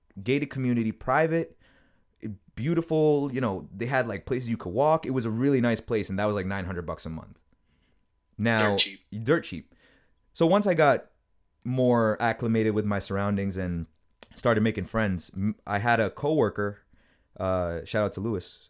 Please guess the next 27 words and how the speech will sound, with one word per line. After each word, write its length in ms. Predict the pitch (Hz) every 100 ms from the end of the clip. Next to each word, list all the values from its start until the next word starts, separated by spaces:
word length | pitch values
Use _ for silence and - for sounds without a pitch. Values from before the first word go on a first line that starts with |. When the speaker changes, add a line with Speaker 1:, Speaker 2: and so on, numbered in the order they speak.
| -
Speaker 1:
Cerrillos, 580 | 98 104 95 87 - -
good, 160 | 98 92 _ _ _ -
good 120 | 101
guy. 280 | 101 95 82 _ _ _ _ _ -
Um, 640 | 92 92 87 85 80 80 101 _ _ - _
he 340 | _ - 208 -
actually 460 | 143 139 - 123
was 180 | 113 113
from 140 | - 107
Fitchburg, 500 | 247 - - 101 85
bro. 240 | 85 - - _ _ _ _ _ _ _ _ _ _ _ _ _ 127
Speaker 2:
Up, 140 | 131 -
up 120 | -
in 100 | 123
P 220 | - 143
A? 180 | 175 254
Speaker 1:
Yeah. 380 | 240 453 302 -
Speaker 2:
Yeah. 120 | - 139 160 - _ _ _ _ _ _ _ _ -
Speaker 1:
Yeah. 340 | 220 370 220 -
No, 180 | 170 233
no, 80 | 254
no. 200 | 262 127
Here. 420 | 220 262 90 - _ _ _ -
Speaker 2:
No, 80 | 330
no, 40 |
Speaker 1:
Fitchburg. 200 | 320 127
Speaker 2:
here. 100 | 101